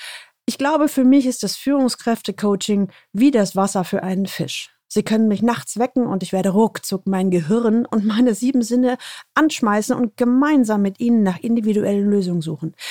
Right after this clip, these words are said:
Dabei ist durch das jahrelange Training, sage ich mal, die Geschwindigkeit, passende Lösungen zu finden, natürlich um ein Vielfaches höher als zum Beispiel noch vor zwanzig Jahren.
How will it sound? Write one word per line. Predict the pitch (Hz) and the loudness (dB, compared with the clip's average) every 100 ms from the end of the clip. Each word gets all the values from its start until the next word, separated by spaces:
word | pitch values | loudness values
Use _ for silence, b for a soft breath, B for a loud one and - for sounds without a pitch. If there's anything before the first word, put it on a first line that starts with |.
| B B _ _ | B B _ _
Dabei | 196 269 277 | 0 2 2
ist | 240 240 | 0 -2
durch | 208 | -2
das | 208 - | -4 -2
jahrelange | 196 220 233 202 190 - _ - | -2 0 0 0 -2 -6 _ -14
Training, | 170 170 214 254 247 | -4 0 4 4 2
sage | 233 233 | 0 -2
ich | 240 233 | -2 -2
mal, | 220 226 B B B _ | -2 -4 B B B _
die | 220 | 0
Geschwindigkeit, | 208 - - 269 349 381 254 - 208 170 156 - | 0 -4 -4 0 2 4 2 0 -2 -2 -4 -10
passende | - 208 220 208 190 | -8 -6 -2 -2 2
Lösungen | 190 214 262 240 214 202 | 4 4 4 2 0 -2
zu | 190 190 | -4 -10
finden, | - 208 208 | -4 -2 0
natürlich | 202 190 - 220 208 | -2 -4 -2 0 0
um | 202 | -2
ein | 190 175 | -4 -4
Vielfaches | - - 294 254 - 214 196 180 - | -8 0 0 0 -2 -4 -4 -8 -2
höher | 254 214 247 b b b _ | 0 2 -2 b b b _
als | 233 233 | -4 -4
zum | - 269 | -2 -2
Beispiel | 190 175 - 202 | 0 -2 -2 -2
noch | 208 | -2
vor | - 220 | -6 -10
zwanzig | - 214 - 247 | -6 -8 -8 -10
Jahren. | 165 147 147 | -8 -10 -14